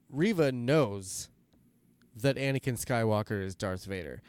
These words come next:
I don't think a lot of people actually know that Anakin turned into Darth Vader.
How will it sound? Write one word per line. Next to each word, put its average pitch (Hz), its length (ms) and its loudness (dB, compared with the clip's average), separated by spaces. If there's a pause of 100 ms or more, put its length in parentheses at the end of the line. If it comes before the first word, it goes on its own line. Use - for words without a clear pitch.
(300)
I 180 80 4
don't 220 180 6
think 170 160 0
a 147 40 -2
lot 135 200 0
of - 60 -6
people 127 260 -4
actually 110 420 -6
know 110 840 -2 (260)
that 127 160 -2
Anakin 107 600 -6 (240)
turned 127 240 0
into 104 160 -6
Darth 101 260 -4
Vader. 131 400 0